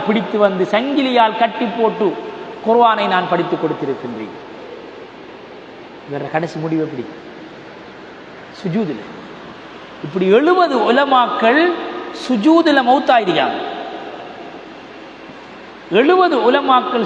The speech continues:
சுஜூதுல மௌத்தாயிருக்காங்க. அவங்களோட பேர் லிஸ்ட் அப்படியே இருக்கு.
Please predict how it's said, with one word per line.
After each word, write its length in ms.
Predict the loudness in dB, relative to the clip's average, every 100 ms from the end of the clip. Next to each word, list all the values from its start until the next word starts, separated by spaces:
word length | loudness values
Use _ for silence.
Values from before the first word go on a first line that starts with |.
| 0
சுஜூதுல 400 | 2 2 4 2
மௌத்தாயிருக்காங்க. 600 | 2 0 0 0 0 -2 -4 0
அவங்களோட 320 | 2 2 0 2
பேர் 220 | 4 6 4
லிஸ்ட் 220 | 0 2
அப்படியே 260 | 2 4
இருக்கு. 420 | 4 4 -2 -8